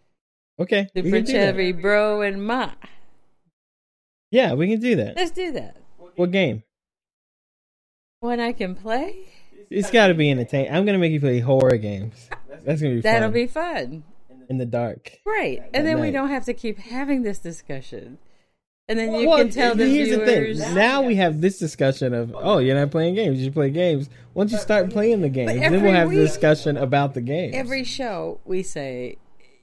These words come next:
Speaker 2: "Are you gonna play games, Mom?" And I go, "Yeah, I'm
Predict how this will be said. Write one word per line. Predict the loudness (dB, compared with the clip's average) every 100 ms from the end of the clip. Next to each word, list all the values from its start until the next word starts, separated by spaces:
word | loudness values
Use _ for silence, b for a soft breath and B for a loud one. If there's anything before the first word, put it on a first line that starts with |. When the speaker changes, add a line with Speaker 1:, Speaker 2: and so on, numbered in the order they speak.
| _
Speaker 2:
"Are | -8
you | -4
gonna | -2 -2
play | -2 -2
games, | -2 -2 -4
Mom?" | -6 -6 -6 -6
And | -6
I | -8
go, | -8
"Yeah, | -10 -10 -8 -6
I'm | -6